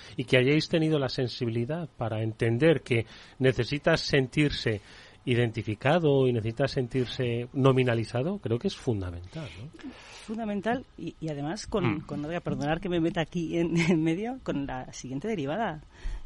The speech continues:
Speaker 2: Yo soy Soledad y soy, eh, madre de dos hijas, eh, y eso la administración pública lo sabe, pero además soy hija de una mujer que tiene ya setenta y ocho años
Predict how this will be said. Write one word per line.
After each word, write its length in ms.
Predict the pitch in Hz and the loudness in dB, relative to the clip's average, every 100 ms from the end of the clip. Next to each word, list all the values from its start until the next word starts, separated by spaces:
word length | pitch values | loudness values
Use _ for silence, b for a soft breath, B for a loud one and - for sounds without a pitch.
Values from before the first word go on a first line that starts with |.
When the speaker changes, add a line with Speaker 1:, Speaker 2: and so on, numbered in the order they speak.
| - | -4
Speaker 2:
Yo 340 | 143 143 147 | 0 2 0
soy 280 | 156 180 185 | 0 -2 -2
Soledad 520 | - 190 185 208 226 - - - | -2 -2 0 0 -2 -6 -12 -6
y 140 | 135 | -6
soy, 480 | - 165 165 165 - | -2 0 2 0 0
eh, 360 | 165 151 147 139 | -2 -2 -2 2
madre 300 | 156 160 160 | 4 4 4
de 120 | 156 | 2
dos 220 | 156 - | 2 -2
hijas, 640 | 214 - 220 285 302 - B B B _ | -8 -4 -4 -4 -6 -12 B B B _
eh, 460 | - 147 147 143 135 | -10 -6 -6 -6 -4
y 140 | 147 | -4
eso 140 | 147 170 | -2 2
la 60 | |
administración 420 | 165 147 151 156 143 | 2 2 0 -4 -4
pública 280 | 151 147 | -4 -4
lo 100 | 156 | -4
sabe, 480 | 160 196 208 233 320 - | -4 -6 -4 -2 -4 -2
pero 140 | 147 | -4
además 240 | 139 143 | -2 -4
soy 260 | - 156 156 | 0 0 2
hija 400 | 160 165 - 147 | -2 -4 -2 -2
de 220 | 139 143 139 | -4 -4 -2
una 200 | 147 151 | 0 0
mujer 240 | 147 151 | -2 -4
que 100 | 147 | -2
tiene 260 | 147 139 147 | -2 -2 -2
ya 300 | 156 151 151 | -2 -2 -4
setenta 340 | 160 151 147 | -6 -4 -4
y 40 | |
ocho 180 | 147 - | -6 -2
años 500 | 196 247 240 302 320 | 0 2 2 0 -4